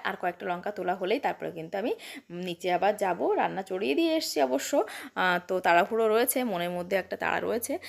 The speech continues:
তো এই জন্যেই কিন্তু, আহ, মানে আমি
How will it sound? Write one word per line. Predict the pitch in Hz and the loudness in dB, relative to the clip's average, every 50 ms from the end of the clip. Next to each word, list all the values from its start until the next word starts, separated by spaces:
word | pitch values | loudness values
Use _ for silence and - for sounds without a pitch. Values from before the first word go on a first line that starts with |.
| - - - _ - | -16 -18 -20 _ -6
তো | 180 175 170 165 165 165 - - _ - | -2 -2 0 0 -2 -4 -8 -14 _ -10
এই | - 175 170 | -8 -8 -6
জন্যেই | 180 175 180 185 196 208 | -4 -4 -4 -4 -4 -4
কিন্তু, | 208 220 214 226 233 294 427 427 - - - _ - | -4 -6 -6 -6 -4 -6 -6 -6 -10 -16 -20 _ -8
আহ, | 170 175 175 165 | -6 -4 -4 -4
মানে | 165 156 160 160 160 160 - _ _ - - - - - _ _ _ _ _ _ _ _ _ _ _ _ _ _ _ _ _ _ _ _ _ _ _ _ - | -4 -6 -6 -6 -8 -10 -12 _ _ -8 -8 -8 -10 -18 _ _ _ _ _ _ _ _ _ _ _ _ _ _ _ _ _ _ _ _ _ _ _ _ -2
আমি | 262 269 269 254 320 | 0 2 2 2 0